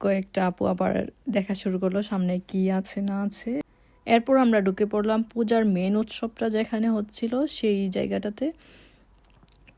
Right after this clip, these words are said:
ওইখানে অনেক মানুষজন ছিল। প্যান্ডেলে আনন্দ উৎসব চলতেছিল সারাদিন ধরেই।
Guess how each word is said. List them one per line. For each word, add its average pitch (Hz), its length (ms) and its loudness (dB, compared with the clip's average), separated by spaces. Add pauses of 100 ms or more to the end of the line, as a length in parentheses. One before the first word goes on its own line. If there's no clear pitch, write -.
ওইখানে 185 400 0
অনেক 175 300 -2
মানুষজন 190 500 0
ছিল। 185 400 -4 (1000)
প্যান্ডেলে 240 540 4
আনন্দ 240 360 2
উৎসব 226 320 0 (100)
চলতেছিল 226 560 -2
সারাদিন 202 520 -2
ধরেই। 190 420 -2